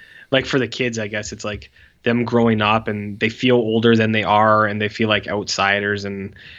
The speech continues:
they, there's this, like, bond between them that, uh, like, for kids,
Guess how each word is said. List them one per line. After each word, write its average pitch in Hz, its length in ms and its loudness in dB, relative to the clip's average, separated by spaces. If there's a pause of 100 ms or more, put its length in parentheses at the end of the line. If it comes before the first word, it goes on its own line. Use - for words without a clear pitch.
(280)
they, 104 520 0
there's 113 220 2
this, 104 180 -2
like, 104 300 -2
bond 113 420 4
between 117 420 0
them 113 500 2 (280)
that, 101 320 0
uh, 85 280 -4
like, 98 200 -6
for - 260 -10
kids, 110 500 -2